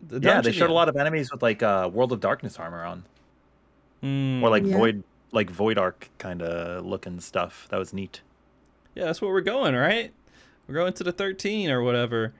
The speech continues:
Speaker 1: Or thirteenth. Uh, I mean, that's what the story seems to be doing. And that's what the next expansion is gonna be. It's the only thing I can
Speaker 2: Remember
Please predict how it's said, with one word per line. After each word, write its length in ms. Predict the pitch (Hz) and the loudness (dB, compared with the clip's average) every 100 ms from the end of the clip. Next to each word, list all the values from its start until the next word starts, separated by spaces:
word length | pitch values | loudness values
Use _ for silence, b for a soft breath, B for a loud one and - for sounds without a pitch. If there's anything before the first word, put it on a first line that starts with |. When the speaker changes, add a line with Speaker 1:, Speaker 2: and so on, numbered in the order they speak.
| b b _ | b b _
Speaker 1:
Or 80 | 123 | -10
thirteenth. 600 | 117 156 - 175 160 - b b b _ _ | -6 -6 -4 -4 -4 -6 b b b _ _
Uh, 960 | 131 123 117 113 107 107 - 52 55 - 135 _ _ _ _ b b b _ | -6 -4 -2 -2 -4 -4 -6 -6 -8 -10 -14 _ _ _ _ b b b _
I 120 | 156 202 | -2 0
mean, 100 | 226 | 2
that's 180 | 254 339 | 2 0
what 120 | - | -6
the 80 | 233 | -6
story 320 | - 254 233 | -4 -2 -2
seems 300 | 226 240 233 | -2 -4 -6
to 60 | |
be 100 | 220 | -6
doing. 500 | 185 220 262 147 113 - _ _ _ _ _ | 0 0 2 0 0 -6 _ _ _ _ _
And 100 | 143 | -4
that's 180 | 170 202 | -4 -4
what 200 | 208 202 | -6 -6
the 260 | 202 185 175 | -2 -2 -2
next 300 | 143 185 - | 0 -2 -2
expansion 440 | - - 190 202 196 | -10 -4 -2 -2 -4
is 80 | - | -4
gonna 160 | 180 | -4
be. 320 | 143 185 151 | -4 -4 -4
It's 280 | 101 123 123 | -2 -4 -4
the 80 | 143 | -4
only 140 | 165 | -4
thing 160 | 175 160 | -2 0
I 80 | 139 | 0
can 120 | |
Speaker 2:
Remember 80 | 131 | 0